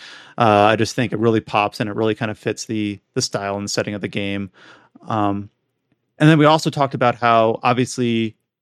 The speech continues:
we talked about this in a few different contexts. Uh, the audio track, the O S T for this game was done mostly by, what, Manaka. So someone who hasn't worked on this property before.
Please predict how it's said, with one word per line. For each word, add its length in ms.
we 120
talked 180
about 100
this 140
in 60
a 40
few 140
different 200
contexts. 640
Uh, 540
the 880
audio 340
track, 360
the 100
O 80
S 80
T 180
for 80
this 140
game 160
was 100
done 220
mostly 320
by, 300
what, 220
Manaka. 540
So 240
someone 260
who 80
hasn't 300
worked 200
on 100
this 120
property 360
before. 600